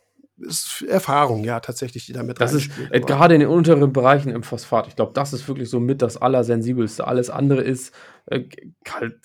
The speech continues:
Speaker 2: also Carbonathärte, Calcium, das ist, das, das, das ist deutlich so, aber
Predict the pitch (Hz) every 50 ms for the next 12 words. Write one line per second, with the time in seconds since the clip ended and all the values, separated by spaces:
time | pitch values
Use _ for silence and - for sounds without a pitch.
0 | - _ _ - 127 113 113 - - 107 104 104 101 95 98 98 - - 104 104
1 | 98 - 107 101 104 104 - - - - 101 - - 107 98 98 101 98 - 101
2 | 90 - - - - 123 - _ - - - - - - - - 104 98 113 107
3 | - 123 113 123 131 - 113 104 92 - - _ _ _ - - 104 95 - -
4 | 110 110 110 - -